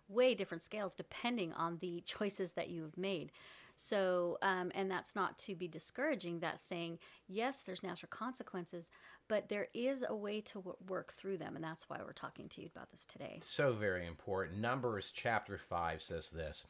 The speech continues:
Speaker 2: It says, "Speak to the people of Israel. When a man or woman commits any of the sins that people commit by breaking faith with the Lord, and that person realizes his guilt, he shall confess his sin that he has committed,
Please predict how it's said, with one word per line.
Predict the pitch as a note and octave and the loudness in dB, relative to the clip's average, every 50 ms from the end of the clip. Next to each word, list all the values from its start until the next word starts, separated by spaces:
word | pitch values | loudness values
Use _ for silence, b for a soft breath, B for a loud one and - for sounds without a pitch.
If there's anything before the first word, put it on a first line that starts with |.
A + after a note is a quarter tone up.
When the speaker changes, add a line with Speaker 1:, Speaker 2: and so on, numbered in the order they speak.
| B B | B B
Speaker 2:
It | B B B B B B | B B B B B B
says, | - - B2+ A#2+ | 2 4 4 4
"Speak | - - - E3 F3 E3+ - | 4 2 2 2 2 2 0
to | - | -4
the | C#3+ C3+ | -6 -4
people | - C3+ A#2 - A2 G#2+ | -2 -2 -2 -2 -2 -2
of | G#2 F2 F#2 | -2 -2 -2
Israel. | F2 E2+ D#2+ - C#2+ C#2+ G1+ - - - _ _ - | -4 -6 -6 -8 -8 -8 -8 -10 -12 -16 _ _ -6
When | G#2+ A2+ G#2 | -2 -2 0
a | G2+ | 0
man | G2 G2+ G#2+ A2+ A#2 C#3 E3 F3+ | 0 0 0 2 2 2 2 2
or | F#3 E3+ E3+ C#3+ | 2 2 2 0
woman | A#2 G#2+ G#2 G2 F2+ F2+ F2+ F2 F2 F2 | 0 0 -2 -2 -4 -4 -6 -6 -8 -8
commits | - - G2+ F#2 F#2 F2 - - - | -8 -6 -4 -2 -2 -2 -4 -6 -4
any | A#2 A#2 B2+ C3+ | -4 -2 0 0
of | C#3 B2 | 0 -2
the | B2 | -2
sins | - - - G2 F2+ F2 F2 E2+ - | -2 -2 -2 -2 -4 -4 -6 -6 -4
that | F2+ F2+ E2+ - - | -2 -2 -2 -4 -6
people | - G2 F#2+ - C#3+ C#3 | -10 -10 -8 -6 -8 -6
commit | - - B2+ F#2+ E2 D#2 F#2 - | -4 -4 -4 -2 -2 -4 -4 -2
by | - E2 F2 | -4 -4 -4
breaking | D#2+ - F2+ F2 F2 - - - | -2 -2 -2 -4 -2 -4 -4 -6
faith | - - - D#2 D#2 - - | -4 -4 -4 -4 -4 -6 -10
with | G#2 - | -10 -8
the | - | -8
Lord, | F3 C#3 - - - - - - B B B B B B B B B B | -8 -8 -6 -6 -6 -6 -6 -8 B B B B B B B B B B
and | B G#2+ G2+ G#2 | B -2 0 0
that | A2 B2+ D3 | 0 0 0
person | - - D#3 C#3+ C3+ - B2+ A2+ G#2 F#2 F#2 G2 | 0 0 0 0 0 -2 -4 -6 -6 -8 -6 -4
realizes | A2+ C3+ E3+ G3 G3 F3 C#3+ B2+ B2 B2+ B2 B2+ A2+ - | 0 2 2 4 4 4 4 4 2 2 0 -4 -6 -8
his | A#2 A#2 - | -8 -10 -8
guilt, | - - F#2+ F2 E2+ E2+ | -8 -6 -6 -6 -6 -6
he | G#2 G#2 | -6 -8
shall | G2 - G#2+ F#2+ F#2 | -6 -4 -2 -4 -4
confess | - G2+ F2 - - A#2 A#2+ B2 - | -4 -8 -8 -4 0 0 0 0 0
his | C3+ C3+ - | -4 -6 -4
sin | - - F#2+ F#2+ | -4 -4 -6 -4
that | F#2 F#2 E2 - | -4 -6 -6 -8
he | - F#2+ | -6 -6
has | F#2 F2 E2+ - | -6 -6 -6 -6
committed, | - - F2 E2+ D#2+ D2+ D#2 E2 - | -8 -10 -8 -8 -6 -6 -6 -6 -8